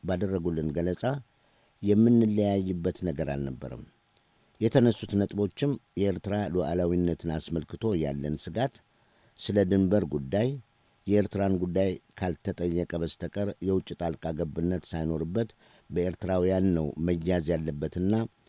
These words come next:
ናይሮቢ ስላካሄድነው ስብሰባ ነው የተነጋገርነው። በአሁኑ ወቅት ኤርትራ ውስጥ ለውጥ እንዳይካሄድ ያገተው የኤርትራ ስጋት ምን እንደሆነ፣ ስለ ኤርትራውያን ስደተኞች፣ በመጨረሻም ስለ አካባቢያችን ማለት ስለ አፍሪካ ቀንድ ሰላምና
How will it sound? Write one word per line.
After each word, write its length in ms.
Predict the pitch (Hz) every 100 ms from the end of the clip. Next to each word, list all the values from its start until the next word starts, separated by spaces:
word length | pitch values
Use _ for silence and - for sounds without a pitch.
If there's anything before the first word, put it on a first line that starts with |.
| _ _ _ -
ናይሮቢ 420 | 82 95 101 107 123
ስላካሄድነው 720 | 95 87 - 85 82 82 78
ስብሰባ 360 | 85 80 82 73
ነው 120 | 71
የተነጋገርነው። 760 | 71 76 65 69 62 - 65 - _ _ _ _ _ _ -
በአሁኑ 340 | 104 117 143
ወቅት 240 | 147 151 - -
ኤርትራ 280 | 113 101 113
ውስጥ 200 | 117 113 -
ለውጥ 280 | 101 104 104
እንዳይካሄድ 680 | 98 95 95 - 95 90 80
ያገተው 560 | 82 90 80 87 85 80 73 -
የኤርትራ 400 | 87 90 80 85 85
ስጋት 360 | - 87 98 101
ምን 160 | 104
እንደሆነ፣ 380 | 82 71 71 78 82 82 - _ _ _ _ -
ስለ 180 | - 95
ኤርትራውያን 560 | 101 95 104 104 104 98
ስደተኞች፣ 720 | 95 95 92 101 101 101 - - _ _ _
በመጨረሻም 640 | - 104 104 107 104 113 107 -
ስለ 160 | 98 98
አካባቢያችን 800 | - 98 98 98 92 - 110
ማለት 240 | 98 73 73
ስለ 140 | 90 90
አፍሪካ 360 | 85 - 87
ቀንድ 260 | - 104 95
ሰላምና 460 | 80 85 85 85